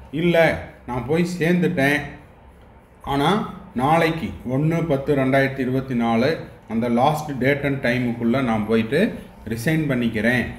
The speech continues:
அப்படின்றவங்களும் என்ன பண்ணிக்கலாம்? round த்ரீல நீங்க போய் கலந்துக்கிட்டு, அதுக்கான நிபந்தனைகளுக்கு உட்பட்டு நீங்க வந்து upgradation போடுறதுன்னா போட்டுக்கலாம். ஓகேங்களா? இந்த இடத்துல upgradation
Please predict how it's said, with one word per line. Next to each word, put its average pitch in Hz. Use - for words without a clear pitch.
அப்படின்றவங்களும் 127
என்ன 147
பண்ணிக்கலாம்? 139
round 147
த்ரீல 135
நீங்க 120
போய் 127
கலந்துக்கிட்டு, 123
அதுக்கான 143
நிபந்தனைகளுக்கு 131
உட்பட்டு 123
நீங்க 131
வந்து 117
upgradation 117
போடுறதுன்னா 101
போட்டுக்கலாம். 87
ஓகேங்களா? 127
இந்த 131
இடத்துல 135
upgradation 147